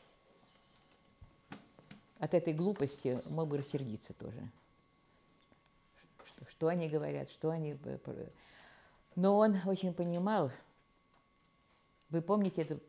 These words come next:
это же потрясающая вещь, когда, когда на кресте он молился,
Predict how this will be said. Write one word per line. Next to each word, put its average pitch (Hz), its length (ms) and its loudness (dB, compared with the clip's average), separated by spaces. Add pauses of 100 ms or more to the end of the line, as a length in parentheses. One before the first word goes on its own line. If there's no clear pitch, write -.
(120)
это 165 180 0
же - 60 -14
потрясающая 175 600 -4
вещь, 160 320 -4
когда, - 140 -10
когда 151 220 -4
на 139 80 -4
кресте 143 380 -4
он 180 100 -2
молился, 135 640 -4